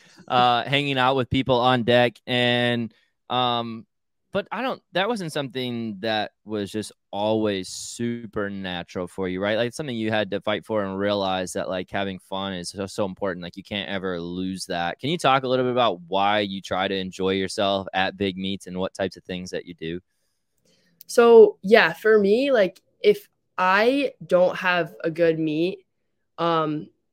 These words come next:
Speaker 1: I'd rather be having fun and enjoying myself than do bad and like, kinda be sad about it and just not have fun. I just don't think that's enjoyable. And I had a meet last year where I didn't do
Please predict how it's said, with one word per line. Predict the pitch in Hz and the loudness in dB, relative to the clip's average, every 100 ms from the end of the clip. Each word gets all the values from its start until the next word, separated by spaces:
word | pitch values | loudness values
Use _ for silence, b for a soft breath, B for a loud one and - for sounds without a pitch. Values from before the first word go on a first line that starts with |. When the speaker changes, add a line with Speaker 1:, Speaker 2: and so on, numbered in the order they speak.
| - 185 | -6 2
Speaker 1:
I'd | 185 185 | 2 4
rather | 175 175 190 185 | 4 4 2 -2
be | 185 | -6
having | 170 170 170 175 | -6 -4 -2 -2
fun | 165 165 160 160 | -2 -2 -2 0
and | 160 | 0
enjoying | 160 151 143 | 0 -4 -6
myself | 156 160 170 170 170 | -6 -6 -4 -4 -4
than | 160 160 156 151 - _ _ _ _ _ - | -4 -2 -4 -8 -12 _ _ _ _ _ -10
do | 160 175 | -2 0
bad | 165 170 165 165 165 165 | 2 4 4 4 4 2
and | 160 151 143 - _ - | 2 0 -4 -10 _ -10
like, | 156 147 | -10 -10
kinda | - 175 165 | -8 -4 -4
be | 156 160 156 | -4 -4 -6
sad | - 170 160 165 165 | -6 -4 0 2 2
about | 160 160 160 160 | 0 0 2 2
it | 160 160 143 | 2 2 -2
and | 151 | -6
just | 151 151 160 | -8 -10 -4
not | 156 156 | -2 -2
have | 160 151 | -6 -10
fun. | 160 | -6
I | 160 | -6
just | 160 - | -6 -2
don't | 170 165 | -2 -2
think | 160 | -4
that's | 156 151 | -6 -8
enjoyable. | 147 156 156 151 151 | -6 -6 -4 -4 -4
And | 151 151 _ _ - | -4 -8 _ _ -12
I | 165 | -2
had | 170 175 160 - _ | 0 0 -2 -8 _
a | 175 | -2
meet | 175 160 | 0 0
last | 151 165 - | -2 -4 -4
year | 175 | -2
where | 165 | -2
I | 156 | -2
didn't | 156 156 147 | -2 -2 -4
do | 156 151 147 | -4 -4 -4